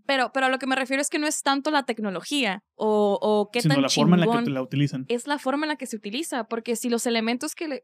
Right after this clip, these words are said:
Speaker 1: que envuelven el C G I, o sea, si el resto de, de la película, todos los elementos, el arte, la narración, la fotografía, las actuaciones, están muy buenas y son de buena calidad, el C G I pasa a un segundo, tercer, cuarto plano, ¿no? Y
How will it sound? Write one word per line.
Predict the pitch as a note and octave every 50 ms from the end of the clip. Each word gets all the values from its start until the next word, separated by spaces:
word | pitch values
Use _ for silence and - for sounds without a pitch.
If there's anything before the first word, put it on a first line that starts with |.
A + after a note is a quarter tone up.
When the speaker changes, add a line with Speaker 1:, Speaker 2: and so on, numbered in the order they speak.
| _ _ _
Speaker 1:
que | - B3 A#3 A3+ G#3+ G3+ G3 F#3+ -
envuelven | - G#3+ G#3+ G#3+ G3 G3+ G#3 A3 C4 C4+ C4+ D#4 D4+
el | C#4+ B3
C | - A#3+
G | A#3 A3 A3+ G#3 F#3 G3+ A#3
I, | C4
o | B3
sea, | A#3+ A#3 G#3+
si | - A#3+ A3+ G3 -
el | G#3 G3+ G3
resto | - G3 G#3+ A#3 - - - C#4+
de, | C#4+ D4 B3+ G#3+ -
de | G#3 G#3+ G3+ G3 F#3 E3+ -
la | F#3 G3 F#3+ -
película, | - G3 F3+ F#3+ G#3 - - B3 B3+
todos | B3 - A#3+
los | B3 A#3+ -
elementos, | A3 F#3+ F3+ F#3 F#3+ G#3 - A3+ -
el | G3 F3
arte, | F3 F#3+ G3 G#3 - - - F3 F#3 - _
la | - G#3+ G#3
narración, | G#3 F#3+ - F#3+ - - A3+ A3 G#3+ G#3+ G#3 G3 F#3
la | F#3+
fotografía, | - G3+ - G3 F#3+ F3+ F#3+ - - A3+ A3+ A3 G#3 G3+ F#3+
las | F#3 F#3 -
actuaciones, | G#3 G3 - - F#3+ - - A#3 A3+ A3+ G3+ F3 F3 - - _
están | - G3 G3 - - A3 G#3 A3+ B3 - _ _
muy | - A3 A3 B3 C4
buenas | A#3 G#3+ A3 B3 A#3
y | G#3
son | A3 G#3
de | G#3+ A3
buena | G#3+ G#3+ A3+
calidad, | A3 A3+ G#3 F#3+ F3+ F#3 F#3+
el | G#3 G#3
C | - A#3+
G | A3+ A3+ A3 A3
I | A3
pasa | - G#3+ G#3+ G#3+ - A3+
a | G#3+
un | G#3 G#3+ G#3+
segundo, | - A3 G3+ G3+ G#3 A3
tercer, | - - F#3 - - G3 G#3
cuarto | - G#3+ G3+ - G3
plano, | F#3+ G3 G3 F#3 F3 E3+
¿no? | E3 D#3+ G#3+ A#3+ - _
Y | - A3 G#3+ G#3+ G#3+ G#3 G3+ F#3+ -